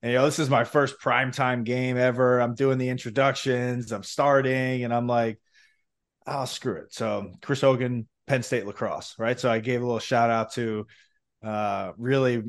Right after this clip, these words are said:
my background, where I came from. <laughs> And, and, like, you know, I think, uh, I'm pretty sure that some of my friends or even people, you know,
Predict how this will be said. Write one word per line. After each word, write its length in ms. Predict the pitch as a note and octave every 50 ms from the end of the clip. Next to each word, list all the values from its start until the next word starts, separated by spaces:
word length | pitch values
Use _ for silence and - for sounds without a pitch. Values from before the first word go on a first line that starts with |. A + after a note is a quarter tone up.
| A2+ -
my 240 | B2+ A2+ G#2+ G#2+
background, 800 | G2+ G2+ - B2+ A2+ A#2 A2+ - - C#3 B2 A#2+ A#2 A#2 A2+ A2
where 140 | A#2 A2+ A2
I 100 | G#2 G2+
came 340 | - - C3+ C3 B2+ A#2+ G#2+
from. 600 | - - A#2+ A#2 A2+ A2+ A2+ A#2 A2+ A2 A2 -
<laughs> 40 | -
And, 180 | - A2+ A2+ - -
and, 200 | D#3+ - - A#2+ - -
like, 240 | D#3 A#2+ G#2 - _ _ _ _ _ _ _ _ _ -
you 80 | C3+
know, 220 | A#2+ F#2+ F2+ F2+ F2
I 120 | - A2 A2
think, 320 | - D3+ C#3 C3 - -
uh, 420 | C3 B2 A#2+ A#2 A2+ G#2+ G#2 G#2 G2 - _ _ _ _ _ _ _ -
I'm 100 | A#2+ A2
pretty 240 | - F3 F3 D3 B2+
sure 220 | - - D#3 C#3 B2+
that 140 | B2+ A2+ -
some 180 | - C#3 B2+
of 40 | B2+
my 140 | B2 A#2 G#2
friends 460 | - - B2 B2+ B2+ B2+ A#2+ A2 A2
or 120 | A2 A2+
even 220 | A#2+ A2+ A2+ G#2+ G2
people, 480 | - A#2+ A#2 - A#2+ A2+ G#2+ G2 G#2+ A2+
you 120 | A2+ A2
know, 240 | G2+ G2 F#2+ F#2+